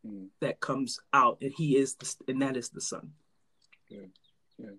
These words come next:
Speaker 1: Even right there, what you just
Speaker 2: Yep.
Speaker 1: said, that's, that's a powerful statement right there, just because, um, for, for me, I am a Christian. Um, I'm not perfect, and I feel like a lot of times when people hear Christian, it's a lot of, it's a lot of thoughts that can come with it, but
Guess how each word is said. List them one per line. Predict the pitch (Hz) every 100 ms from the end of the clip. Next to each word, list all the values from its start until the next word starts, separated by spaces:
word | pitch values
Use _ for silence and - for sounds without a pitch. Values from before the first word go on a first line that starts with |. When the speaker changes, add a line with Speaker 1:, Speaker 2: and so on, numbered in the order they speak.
| _ _ _ -
Speaker 1:
Even | 120 123
right | 113 107
there, | 110
what | 107
you | 107
just | 107
Speaker 2:
Yep. | 165
Speaker 1:
said, | 110 101
that's, | 123 -
that's | - 123
a | 101
powerful | - 110 107 110
statement | - 110 107 107
right | 104
there, | 107 107
just | 104 104
because, | 101 - 101 - _ _ _ _ -
um, | - - - - _ _ _ _ _ _ _ _ -
for, | 120 -
for | -
me, | 117 131 117
I | 110 113
am | 107 110
a | 107
Christian. | 110 - 107 104 - -
Um, | 107 98 92 - _ -
I'm |
not | 107 -
perfect, | 113 107 113 - - - -
and | 98 95 95 - -
I | 107
feel | 110 107
like | 101 -
a | 104
lot | 110 113
of |
times | 117 110 107
when | 98
people | 110 104
hear | 101
Christian, | - 117 - 104 104
it's | 107
a | 104
lot | 113 101
of, | 98 - _ _ _ -
it's | 117
a |
lot | 123 123
of | 117
thoughts | 117
that | 107
can | 104
come | 95 117 113
with | 123
it, | 127 110
but | 123 117